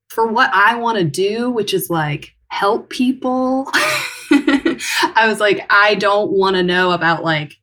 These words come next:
I don't, I can't even name drop an example, like, "G B A connecting to the T S A." Whoop, no, that's not real.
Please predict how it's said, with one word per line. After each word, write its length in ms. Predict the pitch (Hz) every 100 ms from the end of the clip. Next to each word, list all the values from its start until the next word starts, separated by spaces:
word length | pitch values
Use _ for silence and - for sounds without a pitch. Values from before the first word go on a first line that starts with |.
| _ _ _ _ 165
I 200 | 165 156
don't, 140 | 147
I 60 | 175
can't 160 | 160
even 300 | 147 143 131
name 260 | 139 143 139
drop 300 | 139 139 143
an 80 | 147
example, 680 | 156 147 139 139 - -
like, 340 | 139 143 147 - _ _ _ -
"G 300 | 160 175 320
B 280 | 254 285 247
A 300 | 240 240 202
connecting 600 | 190 180 196 196 190 180
to 280 | 180 175 165 - _ _ -
the 100 | 202
T 220 | 202 262
S 180 | 156 156
A." 180 | 143 139
Whoop, 340 | 427 440 -
no, 160 | 143 - - -
that's 160 | -
not 100 | -
real. 160 | -